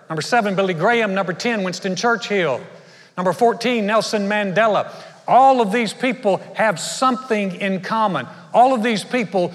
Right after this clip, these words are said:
served a purpose that was bigger than them. All of them served in a sacrificial way. Mother Teresa in the, in the slums of Calcutta. Uh,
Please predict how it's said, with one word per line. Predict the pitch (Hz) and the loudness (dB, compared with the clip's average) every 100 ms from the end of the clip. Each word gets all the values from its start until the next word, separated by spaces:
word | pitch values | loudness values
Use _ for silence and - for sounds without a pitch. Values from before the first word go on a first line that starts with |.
| - | -10
served | - - 269 247 202 175 | -8 0 2 4 2 0
a | |
purpose | 170 220 226 196 156 | -2 -2 0 -2 -2
that | 220 - | -4 -2
was | 165 156 | -4 -4
bigger | 135 240 175 165 | -2 -2 0 -2
than | 143 156 | -2 -4
them. | 151 151 - - - - _ _ _ _ _ _ | -2 -4 -8 -16 -20 -20 _ _ _ _ _ _
All | 208 262 | 4 6
of | 240 | 4
them | 208 202 | 4 2
served | 160 247 226 202 | 0 0 2 2
in | 202 190 | 0 -2
a | |
sacrificial | - - 226 220 - 196 - - 262 - 208 165 | -6 -4 -2 -2 0 -2 -2 -4 -4 -2 -2 0
way. | 151 170 127 - - - | 0 0 -2 -8 -16 -2
Mother | 202 196 | 0 0
Teresa | 190 208 233 - | 0 0 0 -2
in | 185 | -4
the, | 165 165 | -2 -4
in | 175 | -4
the | 156 | -6
slums | - 220 202 165 | -4 -2 -2 -4
of | 160 | -4
Calcutta. | 196 190 185 196 185 123 - - - | 0 0 0 0 0 -2 -6 -20 -14
Uh, | 156 | -12